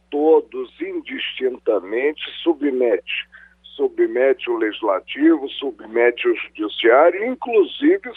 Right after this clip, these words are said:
submete o guarda-maior dela, que é o Supremo. Perde o mandato deputado ou senador que per-, ah, que tiver afastados os,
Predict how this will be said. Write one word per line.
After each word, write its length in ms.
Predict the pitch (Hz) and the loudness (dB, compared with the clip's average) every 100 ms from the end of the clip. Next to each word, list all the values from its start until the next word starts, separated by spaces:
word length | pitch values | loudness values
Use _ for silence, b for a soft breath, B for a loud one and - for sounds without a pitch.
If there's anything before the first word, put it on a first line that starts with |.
| - | -12
submete 640 | - - - 147 175 - | -10 -8 -2 2 2 2
o 100 | 175 - | -2 2
guarda-maior 1040 | 147 165 156 165 135 123 120 131 143 120 - | 4 6 6 2 0 -2 0 2 2 0 -4
dela, 560 | 127 139 170 185 127 95 _ _ _ | -2 2 2 2 0 -2 _ _ _
que 120 | - 139 | -6 -2
é 80 | |
o 160 | 143 160 | 0 -2
Supremo. 840 | - - - 123 113 95 - - _ b b b _ _ | -6 -12 -8 -4 -4 -4 -10 -20 _ b b b _ _
Perde 640 | - 214 196 160 - 131 123 | 2 4 4 2 -2 -14 -12
o 320 | 95 135 151 | -12 -12 -4
mandato 680 | 147 127 131 147 170 - 196 | -4 -2 2 4 2 0 -8
deputado 840 | - 170 170 - - 135 131 127 143 | -2 -2 -2 -8 -2 2 2 2 -2
ou 160 | 165 - | -2 -4
senador 800 | 147 123 95 90 120 143 156 - b b b _ _ - | -2 0 0 0 0 0 0 -6 b b b _ _ -8
que 160 | 208 | -6
per-, 420 | - _ 185 175 | -8 _ 4 6
ah, 380 | 147 - 143 147 147 | 4 4 2 2 -2
que 140 | 170 | -10
tiver 760 | - 170 - 151 143 135 107 - _ | -8 -10 0 4 6 4 2 -4 _
afastados 1160 | - 170 - 175 135 - 143 131 123 117 85 82 - - b b _ | -2 -2 0 0 0 -2 0 2 2 -2 -10 -12 -12 -14 b b _
os, 580 | 160 160 160 170 170 156 | 0 2 4 4 4 0